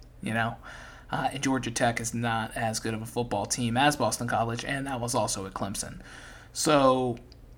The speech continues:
you know, for me, I like where B C's at. I don't think they have enough firepower on offense to, to do much. I think they may score a touchdown or two, but this game, I think, will be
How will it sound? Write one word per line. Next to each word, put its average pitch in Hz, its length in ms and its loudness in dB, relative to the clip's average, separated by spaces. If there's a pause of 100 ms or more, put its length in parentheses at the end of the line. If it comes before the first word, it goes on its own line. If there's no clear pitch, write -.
(340)
you 151 80 8
know, 139 140 6
for - 100 2
me, 165 260 8
I 143 80 12
like 143 300 8
where 147 80 10
B 143 180 10
C's 135 300 8
at. 139 420 10 (720)
I 147 80 8
don't 143 320 12
think 139 180 6
they 135 120 10
have 135 180 12
enough 131 220 8
firepower 131 540 12
on 123 120 10
offense 131 540 6
to, 117 360 6
to - 160 2 (320)
do 135 220 12
much. 147 680 8
I - 20 -18
think 135 160 0
they 123 100 2
may 123 140 2
score 120 260 2
a 113 40 0
touchdown 123 500 2
or 110 60 -2
two, 135 560 2
but 107 280 2 (320)
this 135 140 0
game, 143 320 6
I 123 80 2
think, 123 300 -2
will 120 80 2
be 120 420 4